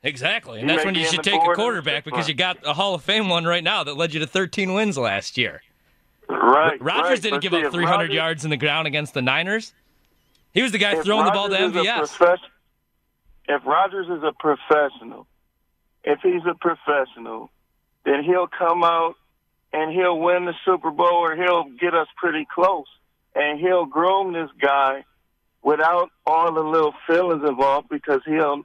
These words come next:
Speaker 2: understand that this pick had to be made. Rodgers has been getting injured, like, I don't know, two or three times in the last couple of years. And I'm, I'm the biggest Rodgers component.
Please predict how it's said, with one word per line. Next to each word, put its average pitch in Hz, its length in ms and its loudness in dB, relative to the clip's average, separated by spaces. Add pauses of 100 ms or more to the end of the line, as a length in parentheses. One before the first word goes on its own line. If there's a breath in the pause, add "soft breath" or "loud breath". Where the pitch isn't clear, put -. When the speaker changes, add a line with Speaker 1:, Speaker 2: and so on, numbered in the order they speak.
Speaker 2:
understand 175 880 0 (560)
that 165 240 0
this 349 220 2 (180)
pick 403 240 2
had 170 360 0
to 180 80 -16 (100)
be 170 160 -4
made. 185 480 -2 (680)
Rodgers 196 500 0
has 185 260 0
been 170 220 0
getting 139 240 0
injured, 160 560 0 (760)
like, 135 280 2 (680 soft breath)
I - 840 -4
don't 127 140 -2
know, - 140 -10 (240)
two 160 100 6
or 160 100 4
three 165 240 0
times 165 440 -2
in 156 60 -8
the 147 80 -2
last 156 340 2
couple 165 260 0
of 156 40 -2
years. 185 340 2 (320)
And 117 160 0
I'm, 170 220 0
I'm 156 240 0
the 165 80 0
biggest 175 380 0
Rodgers 143 440 0
component. 139 540 -2